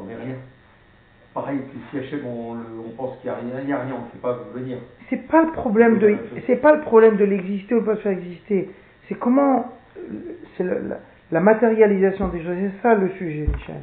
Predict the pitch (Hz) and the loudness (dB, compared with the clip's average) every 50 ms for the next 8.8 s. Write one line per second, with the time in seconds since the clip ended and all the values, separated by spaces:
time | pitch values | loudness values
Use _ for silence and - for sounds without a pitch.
0 | - 113 113 117 117 120 120 120 117 117 117 113 110 120 113 113 107 - 95 98 | -14 -14 -12 -10 -8 -8 -8 -8 -8 -10 -10 -10 -12 -14 -14 -14 -14 -16 -18 -20
1 | - - 185 190 - - - - - - - 135 131 123 117 110 107 101 101 98 | -18 -16 -16 -16 -16 -16 -18 -20 -20 -20 -20 -16 -14 -14 -14 -14 -16 -16 -14 -14
2 | 98 98 98 98 95 95 95 98 98 95 95 95 95 - - - - 107 - - | -12 -12 -12 -12 -12 -14 -16 -16 -16 -16 -16 -18 -18 -20 -20 -20 -20 -20 -20 -20
3 | - - 98 - 101 95 - - - - - _ _ _ _ _ _ _ _ _ | -18 -18 -18 -16 -18 -18 -20 -20 -20 -20 -20 _ _ _ _ _ _ _ _ _
4 | _ - - - - - - 113 131 - - 98 - - 107 104 101 101 98 95 | _ -20 -20 -20 -20 -18 -14 -12 -10 -10 -10 -12 -14 -16 -18 -16 -16 -16 -16 -18
5 | - - 95 101 107 131 175 165 139 117 113 - - - 180 175 135 135 147 127 | -18 -18 -18 -16 -14 -14 -14 -12 -12 -14 -14 -14 -14 -12 -12 -12 -12 -12 -14 -14
6 | 123 113 98 - - - 185 196 208 - - - _ - - - - 107 - - | -14 -14 -16 -18 -18 -16 -14 -14 -14 -16 -20 -20 _ -20 -20 -18 -16 -16 -14 -14
7 | 123 117 107 104 107 131 156 147 123 110 110 107 101 - - - 120 117 117 123 | -14 -14 -14 -14 -14 -12 -12 -12 -12 -12 -12 -12 -12 -12 -14 -14 -12 -10 -8 -6
8 | 131 127 131 165 196 196 - - 113 104 104 - - 143 151 | -6 -6 -6 -6 -8 -8 -10 -10 -12 -14 -14 -14 -14 -14 -14